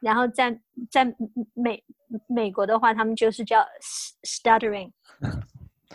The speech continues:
<laughs> 呃，我当时就通-，通过这个 Google 的话，就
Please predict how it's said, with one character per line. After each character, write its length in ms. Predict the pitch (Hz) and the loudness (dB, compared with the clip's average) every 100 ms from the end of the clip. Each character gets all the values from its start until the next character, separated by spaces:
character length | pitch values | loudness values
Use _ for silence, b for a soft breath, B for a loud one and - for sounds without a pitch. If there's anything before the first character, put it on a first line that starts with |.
| B B B | B B B
<laughs> 340 | 277 - - _ B B B B - | 0 0 -6 _ B B B B 4
呃， 220 | 240 247 | 4 4
我 180 | 247 233 | 0 0
当 240 | 262 294 | 2 0
时 180 | - 254 - | -2 -8 -6
就 380 | 269 254 233 220 | 2 2 2 -2
通-， 380 | - 294 277 - | -6 -8 -8 -6
通 240 | - 269 269 | 0 0 4
过 140 | 262 | 2
这 120 | 240 | 2
个 80 | 240 | -2
Google 380 | 226 254 233 214 | -2 -8 -2 -2
的 100 | 202 | 0
话， 180 | 220 202 | -2 -2
就 280 | - 226 | 0 0